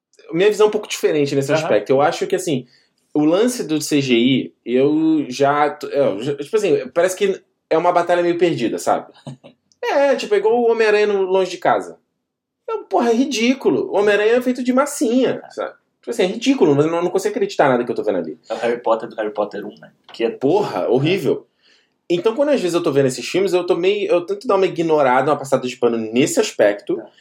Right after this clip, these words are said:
Speaker 1: e eu vejo mais na, no roteiro da cena de ação. Entende o que eu quero dizer?
Speaker 2: Sim, sim.
Speaker 1: Tipo assim, o que que acontece na cena de ação? E às vezes tem muita coisa, por exemplo, Vingadores Ultimato. Vingadores Ultimato é a mesma coisa, as mesmas
Speaker 2: Exatamente.
Speaker 1: tecnologias,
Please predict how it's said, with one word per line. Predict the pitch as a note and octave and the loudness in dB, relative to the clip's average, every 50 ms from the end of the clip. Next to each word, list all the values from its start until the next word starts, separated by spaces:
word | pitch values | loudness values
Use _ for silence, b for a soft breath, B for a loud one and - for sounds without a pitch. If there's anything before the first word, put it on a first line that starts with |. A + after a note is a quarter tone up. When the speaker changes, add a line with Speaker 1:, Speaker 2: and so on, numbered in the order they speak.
| B B | B B
Speaker 1:
e | C3 | -2
eu | C3+ C#3 | 0 0
vejo | D#3+ D#3 D3 D3+ | 2 0 0 0
mais | C#3+ D3 D#3 F3 F3 | 0 0 0 0 0
na, | F3 E3+ - - | -2 -4 -2 0
no | D3+ D#3 | -2 -2
roteiro | D3 D#3+ E3+ D#3+ E3 - _ _ F#3+ F3+ F#3+ G#3+ A#3 A3+ A#3 A3+ - - - _ _ | 0 0 0 -2 -2 -6 _ _ -2 0 2 2 0 0 -2 -2 -4 -8 -12 _ _
da | C#3 C#3 D#3 E3 | -4 -2 -2 -2
cena | D#3+ - - D#3 D3+ D3 | 0 -2 -2 -2 0 0
de | D3 | 0
ação. | C#3+ - - G2+ E2+ - - _ _ _ _ _ _ _ _ _ _ _ | -2 -2 -4 -6 -6 -8 -12 _ _ _ _ _ _ _ _ _ _ _
Entende | - C3+ C3 | 0 0 0
o | B2+ | 2
que | A2+ | 2
eu | G#2+ | 2
quero | G#2+ G#2 | 2 2
dizer? | G#2 A#2+ C3+ B2 B2+ | 2 2 0 0 0
Speaker 2:
Sim, | - G3+ G#3 | -2 -10 -14
sim. | - - _ _ _ _ _ _ _ _ | -16 -18 _ _ _ _ _ _ _ _
Speaker 1:
Tipo | - - B2+ C3 | -4 -2 0 2
assim, | C#3+ C3+ C3+ A2 F2 - - _ _ _ _ _ | 2 2 2 0 0 -2 -8 _ _ _ _ _
o | - - | -6 -4
que | - - G3+ | -2 -2 0
que | - A3+ | 0 0
acontece | G#3+ - A3 G#3+ G3+ G3 - - F3+ E3+ E3 E3 - - | 0 2 2 2 2 0 0 0 0 0 0 -2 -2 -2
na | C3 A#2 | -2 -2
cena | - - A2+ G#2 | 0 -2 -2 -2
de | G2 F#2 | -2 -2
ação? | F2+ - - F2+ A2 | -4 -4 -6 -6 -2
E | D#3 | -2
às | G3 G3 | -2 0
vezes | G#3+ B3 B3+ B3+ - | 0 0 0 0 0
tem | - A3+ | 0 0
muita | G#3 F#3 D#3 C#3+ | 0 0 0 -2
coisa, | - - C3 B2 B2 - - | 0 0 0 0 0 -6 -4
por | - B2 | -2 0
exemplo, | A2 G#2+ G#2 G2+ | 0 0 0 -2
Vingadores | B2+ C3 C#3+ C#3 A#2+ B2+ B2 B2 | 0 0 0 2 2 2 0 0
Ultimato. | B2+ C3 - - G#3 D#3 - - - - b b b b b - | -4 -8 -8 -2 -2 -2 -2 -2 -6 -14 b b b b b -4
Vingadores | A#2 A#2 A2 G#2+ G#2 G#2 | -2 0 2 0 0 -2
Ultimato | - C3 B2 B2 B2+ C#3+ - D#3+ | -2 0 0 2 2 2 2 2
é | |
a | D#3+ | 2
mesma | D#3 B2+ G#2 G2+ G#2 B2 C#3+ - | 2 2 0 0 0 -2 -2 0
coisa, | - F#3+ F3+ C#3 A2 F#2+ | 0 0 0 0 -2 -4
as | - | -6
mesmas | G#2 G2 G#2 | -4 -2 -2
Speaker 2:
Exatamente. | G#2 - C3 C3+ B2 | 0 0 0 0 2
Speaker 1:
tecnologias, | B2 D3 F#3+ G#3+ E3 D3 C#3 C3 C#3+ D#3+ - b | 2 2 2 0 2 0 2 2 2 0 -2 b